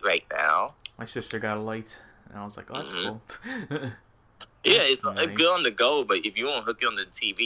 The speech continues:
Speaker 1: you cannot,
Speaker 2: No, I know. I
Speaker 1: but it's
Speaker 2: want.
Speaker 1: just
Speaker 2: That's what I
Speaker 1: like
Speaker 2: wanna do. <laughs> So
Speaker 1: No, you get, just get those, just get the light, man.
Speaker 2: How about I get the dark? How about that? <laughs>
Speaker 1: Okay.
Speaker 2: The Switch
Speaker 1: Cool,
Speaker 2: dark. <laughs>
Speaker 1: must, dark,
Speaker 2: Um,
Speaker 1: zero, dark,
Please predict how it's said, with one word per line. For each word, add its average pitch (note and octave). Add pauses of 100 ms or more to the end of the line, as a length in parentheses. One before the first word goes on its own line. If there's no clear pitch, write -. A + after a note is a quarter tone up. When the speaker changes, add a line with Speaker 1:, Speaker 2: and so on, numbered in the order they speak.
(120)
Speaker 1:
you -
cannot, D#2
Speaker 2:
No, E2+
I G#2+
know. D#3+
I D3
Speaker 1:
but D3+
it's D3+
Speaker 2:
want. E3
Speaker 1:
just -
Speaker 2:
That's C#3+
what E3+
I D3
Speaker 1:
like D3
Speaker 2:
wanna C#3+
do. B2+ (840)
<laughs> -
So A#2
Speaker 1:
No, G#2+
you G#2+
get, B2+
just D#3+
get G3+
those, C#4+
just -
get C4
the E4
light, G#3
man. G3 (180)
Speaker 2:
How -
about D3
I A2 (440)
get -
the A2+
dark? G2+ (100)
How A2+
about G#2+ (160)
that? E3+ (460)
<laughs> A#2+ (640)
Speaker 1:
Okay. A2+
Speaker 2:
The A#2
Switch B2
Speaker 1:
Cool, - (200)
Speaker 2:
dark. G#3+
<laughs> -
Speaker 1:
must, D3 (400)
dark, - (320)
Speaker 2:
Um, G#2
Speaker 1:
zero, G#2+
dark, A2+